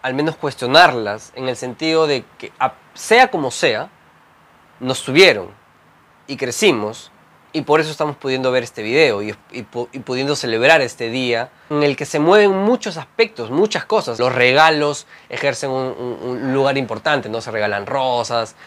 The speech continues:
Muchas veces le, se regalan como electrodomésticos, casi como diciendo, "Gracias, mamá, por seguir limpiándome mi casa, por lustrarme", <laughs> ¿no? Por, eh,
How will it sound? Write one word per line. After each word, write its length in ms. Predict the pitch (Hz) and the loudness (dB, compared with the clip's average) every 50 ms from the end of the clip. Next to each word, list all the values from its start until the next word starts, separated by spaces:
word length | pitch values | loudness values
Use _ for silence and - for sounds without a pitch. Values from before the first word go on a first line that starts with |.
| - - - - | -20 -20 -16 -6
Muchas 320 | - 139 170 185 - 180 160 | 0 2 2 4 4 4 4
veces 380 | 156 160 - 185 175 - - _ - - 127 | 4 4 4 2 2 2 -2 _ -20 -20 -10
le, 160 | - 135 139 | -6 -4 -4
se 160 | 143 - - 151 | -2 0 0 4
regalan 400 | 135 139 139 143 160 165 170 160 | 6 6 6 8 8 6 6 4
como 260 | 151 156 139 127 113 123 | 2 0 -2 -2 -4 -4
electrodomésticos, 880 | 135 131 131 120 - 139 127 127 123 143 165 160 - 165 147 151 143 | -4 -2 -4 -2 -2 0 0 0 2 2 0 0 0 -4 -6 -6 -4
casi 240 | - - 156 - 165 | -4 -4 -4 -4 -4
como 220 | - 165 143 127 | -4 -4 -2 -2
diciendo, 340 | 123 117 - 160 151 147 143 | -2 -2 -2 -2 0 0 2
"Gracias, 480 | 131 151 165 175 170 - 190 170 160 143 | 4 6 6 4 4 2 -2 -4 -4 -4
mamá, 320 | 143 135 135 143 147 151 | -4 -2 0 0 0 0
por 160 | - 151 143 | 0 -4 -6
seguir 320 | - - 135 120 135 147 147 | -6 -6 -4 -2 -2 -2 0
limpiándome 500 | 143 135 127 135 135 135 135 135 135 123 | -2 -4 -4 -4 -4 -4 -4 -4 -4 -4
mi 140 | 113 110 107 | -6 -6 -4
casa, 600 | - 147 156 160 160 151 - - 151 147 143 - | 0 2 4 4 4 2 0 -2 -4 -4 -4 -4
por 120 | 127 113 | -6 -6
lustrarme", 760 | 110 107 104 - - - 131 127 143 147 147 - - 147 135 - - 180 - 220 254 | -6 -6 -8 -8 -8 -4 -2 0 0 2 0 0 -2 -2 -2 0 0 0 0 -2 -12
<laughs> 260 | 262 - - 156 139 | -12 -10 -10 -10 -6
¿no? 300 | - 127 131 147 180 202 - - - - - - _ - | 0 4 6 6 6 6 2 -10 -20 -20 -20 -20 _ -2
Por, 380 | - 135 127 127 127 123 113 113 | 2 4 6 6 6 4 2 2
eh, 420 | 117 120 120 120 117 117 113 107 | 0 0 2 2 2 2 2 0